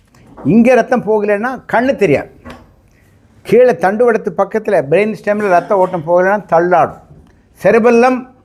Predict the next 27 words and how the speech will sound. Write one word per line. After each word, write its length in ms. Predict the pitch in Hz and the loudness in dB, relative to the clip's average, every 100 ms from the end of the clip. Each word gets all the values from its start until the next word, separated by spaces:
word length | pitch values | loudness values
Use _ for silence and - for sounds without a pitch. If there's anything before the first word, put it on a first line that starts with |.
| - | -2
தள்ளாடும். 460 | 165 170 139 101 - - - - | 0 2 0 -2 -12 -20 -20 -2
ஆக்சிபிட்டல் 560 | 175 202 214 208 233 | -2 -2 -6 0 0
லோப் 280 | 208 233 254 - | 2 2 0 -2
கண்ணு 240 | 180 208 | -2 -2
தெரியாது. 380 | 170 127 87 _ _ _ _ - | -4 -4 -6 _ _ _ _ 0
பேரியட்டல் 420 | 185 240 233 214 | 2 2 0 0
லோப் 280 | 220 254 254 - | 2 2 -2 -6
கை 260 | 170 202 | -2 0
வராது. 300 | 185 139 104 - _ _ _ - _ _ _ _ _ _ - | 2 0 -2 -12 _ _ _ -20 _ _ _ _ _ _ -2
ஃப்ரான்டல் 440 | 165 202 208 196 | 0 2 2 2
லோப் 200 | 190 208 | 2 2
மூளை 280 | 156 170 165 | 0 2 2
ஒர்க் 240 | 131 120 - | 0 -4 -6
பண்ணாது. 240 | 113 - - _ _ _ - - _ _ - - - | -8 -10 -20 _ _ _ -20 -20 _ _ -20 -20 -10
நிறைய 240 | 95 110 165 | -2 2 2
பேத்துக்கு 260 | 175 180 | 2 0
மூளை 300 | 156 135 165 | 0 2 4
ஒர்க் 200 | 151 165 - | 2 0 0
பண்றதில்ல 340 | 170 139 113 | 0 0 -2
இப்போ. 160 | - - - _ - - - _ | -6 -14 -20 _ -20 -20 -20 _
அது 200 | 113 175 | -2 2
வேற. 260 | 190 143 - 87 101 98 80 78 104 127 | 2 0 -8 -18 -18 -14 -12 -10 -6 -2
"டேய், 120 | 170 | 2
உனக்கு 240 | 202 180 147 | 2 2 0
மூளை 240 | 208 226 | 2 2
இருக்கான்னு?" 40 | |
கேட்குறோமில்ல. 640 | 170 170 156 139 117 110 98 | 2 0 0 -2 -2 -6 -8